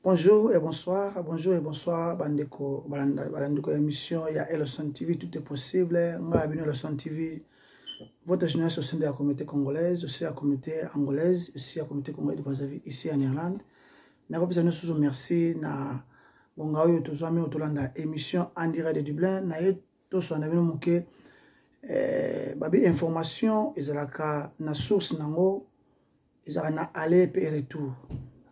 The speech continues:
Alors na ye kopesa bino, kopesa, ko, ko, ko faire, ko sa rectification na information na pesa ki tout à l'heure, on pesa bino la fois passée. Euh,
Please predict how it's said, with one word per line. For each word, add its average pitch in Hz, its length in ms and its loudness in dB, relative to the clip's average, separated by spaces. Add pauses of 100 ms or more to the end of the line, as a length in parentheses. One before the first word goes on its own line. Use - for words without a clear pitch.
Alors 160 240 0
na 160 160 2
ye 220 300 10
kopesa 180 460 0
bino, 190 500 2 (420)
kopesa, 165 600 0
ko, 165 460 0
ko, 165 340 0
ko 156 140 -8
faire, 185 200 0
ko 165 120 -2
sa 180 180 6
rectification 175 800 0 (460)
na 156 100 -2
information 160 540 4
na 156 160 0
pesa 175 300 0
ki 175 180 -2
tout 180 200 -2
à 151 60 -2
l'heure, - 140 -2
on 175 100 2
pesa 165 240 2
bino 175 360 6
la 156 140 -2
fois - 160 -2
passée. 190 460 4 (1120)
Euh, 156 1000 0